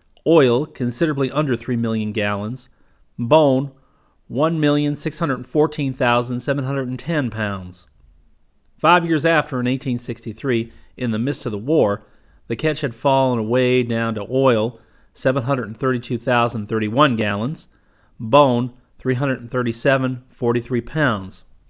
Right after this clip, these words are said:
Still lower in eighteen sixty-four, oil, six hundred forty-two thousand three hundred sixty-two gallons, and bone, three hundred thirty-nine thousand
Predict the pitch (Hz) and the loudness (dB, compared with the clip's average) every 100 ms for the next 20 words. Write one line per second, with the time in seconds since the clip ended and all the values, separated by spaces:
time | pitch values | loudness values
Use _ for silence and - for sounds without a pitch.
0 | - - - 202 160 165 196 127 120 127 | -20 -18 2 2 6 6 6 6 2 0
1 | 127 120 117 - 104 160 147 110 117 - | -4 -4 -6 -8 -6 0 2 2 -2 -14
2 | - - - _ _ - 143 123 120 135 | -20 -20 -20 _ _ 0 4 4 2 -4
3 | _ _ - - - 151 - 143 123 - | _ _ -20 -20 -8 -8 -2 -2 -2 -2
4 | 143 135 127 131 135 131 131 131 127 135 | -2 0 -2 -4 0 2 2 0 -6 -4
5 | 120 123 - 123 - 110 - 180 127 107 | -2 -4 -6 -8 -8 -10 0 2 2 2
6 | 107 117 131 - _ _ _ - 110 110 | 0 -4 -8 -14 _ _ _ -8 -6 2
7 | 147 156 123 117 120 _ - 135 127 139 | 4 6 4 0 -6 _ -10 -4 -2 -2
8 | 127 110 135 127 123 123 135 127 123 123 | -4 -4 -2 0 0 0 4 4 4 0